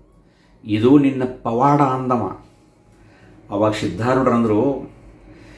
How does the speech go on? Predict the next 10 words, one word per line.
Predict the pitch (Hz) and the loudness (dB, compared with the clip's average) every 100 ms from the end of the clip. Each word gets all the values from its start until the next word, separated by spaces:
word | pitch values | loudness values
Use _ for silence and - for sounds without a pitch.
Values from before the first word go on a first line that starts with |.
| - - - | -20 -20 -6
"ಇದು | 107 113 | -2 0
ನನ್ನ | 110 117 135 131 | 2 2 2 2
ಲೀಲಾನೂ | 120 120 131 135 139 | 2 4 4 4 2
ಅಲ್ಲ, | 131 135 131 107 80 - - - - - - - - - - | 0 2 2 0 -6 -16 -20 -20 -20 -20 -20 -20 -20 -20 -6
ನನ್ನ | 101 117 123 | -2 2 2
ಪವಾಡನೂ | 123 98 104 123 135 139 147 | 0 -2 2 2 4 4 4
ಅಲ್ಲಪ್ಪ, | 135 131 - 107 135 143 - - _ - - _ - _ _ - - | 4 -2 -2 -4 -4 -6 -12 -20 _ -20 -20 _ -20 _ _ -20 -14
ನೀ | 92 101 135 | -6 4 4
ಇಟ್ಟಿರುವಂತಹ | 170 160 - 170 151 147 139 143 135 | 6 2 0 2 2 2 0 -2 -4
ಗುರುಭಕ್ತಿ, | 117 104 120 151 151 147 - 156 117 90 | -4 0 4 6 6 2 0 -2 -2 -6